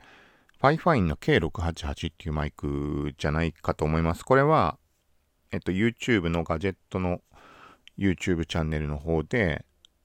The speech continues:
ご提供いただいたものっていうところで、まあ、ポッドキャスト側でも紹介はしてたりするんだけど、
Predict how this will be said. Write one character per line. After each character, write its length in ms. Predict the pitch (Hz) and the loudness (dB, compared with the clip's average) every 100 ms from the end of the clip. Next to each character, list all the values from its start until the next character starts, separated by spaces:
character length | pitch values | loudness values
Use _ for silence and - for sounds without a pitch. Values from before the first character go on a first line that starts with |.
| _ _ | _ _
ご 120 | 92 | -2
提 200 | 85 85 | 2 0
供 160 | - 80 | 2 -2
い 60 | |
た 100 | 76 | 0
だ 80 | 73 | 0
い 60 | 73 | -2
た 240 | - 69 - | -2 -4 -6
も 140 | 90 82 | -4 -2
の 180 | 73 - _ | -4 -8 _
っ 20 | - | -8
て 80 | 76 | -6
い 40 | |
う 20 | |
と 100 | - | -4
こ 120 | - | -2
ろ 40 | 98 | 0
で、 300 | 135 87 - - | 2 0 -2 -6
ま 80 | |
あ、 20 | 95 | -2
ポ 120 | 87 | -2
ッ 40 | |
ド 100 | - | -2
キ 80 | 85 | -2
ャ 40 | |
ス 80 | 82 | -2
ト 100 | - | -4
側 180 | 78 85 | 0 0
で 100 | 87 | 2
も 160 | 92 - | -2 -2
紹 160 | - | -4
介 160 | 76 73 | -2 -2
は 80 | 71 | -2
し 80 | - | -8
て 60 | |
た 100 | - | -10
り 80 | 69 | -12
す 140 | - 73 | -8 -6
る 80 | |
ん 40 | 69 | -6
だ 100 | 67 | -8
け 100 | - | -6
ど、 160 | 62 | -6